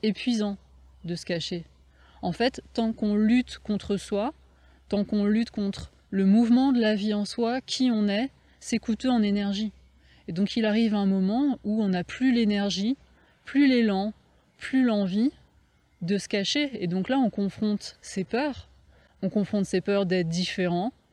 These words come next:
de peut-être, euh, décevoir l'autre, de peut-être, euh, s'exposer au jugement, aux critiques, aux désapprobations, peut-être à s'exposer à l'exclusion,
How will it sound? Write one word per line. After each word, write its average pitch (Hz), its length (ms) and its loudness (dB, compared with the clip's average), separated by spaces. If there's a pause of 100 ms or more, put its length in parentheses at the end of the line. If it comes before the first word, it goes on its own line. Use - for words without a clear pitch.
(280)
de 170 120 -2
peut-être, 190 480 -2
euh, 180 120 2
décevoir 185 600 -2
l'autre, 180 440 -2 (460)
de 175 140 -2
peut-être, 190 520 -2
euh, 180 220 0
s'exposer 202 840 -2
au 196 160 2
jugement, 208 760 0
aux 190 120 -2
critiques, - 760 -4
aux 185 120 0
désapprobations, 196 960 -2 (800)
peut-être 214 500 -2
à 190 240 0
s'exposer 202 640 -2
à 196 60 2
l'exclusion, 214 800 -2